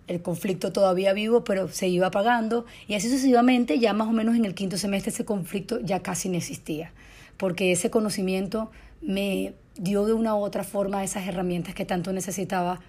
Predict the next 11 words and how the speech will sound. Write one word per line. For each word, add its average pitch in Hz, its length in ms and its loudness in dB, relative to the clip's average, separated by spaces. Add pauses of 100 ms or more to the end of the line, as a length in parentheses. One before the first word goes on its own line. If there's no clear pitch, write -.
para 226 160 6
acabar 214 300 4
con 185 120 0
ese, - 300 -2
específicamente 233 840 0
con 196 160 0
ese 175 160 -2
conflicto 170 400 0
emocional 156 460 0
que 185 100 -2
tenía 165 380 2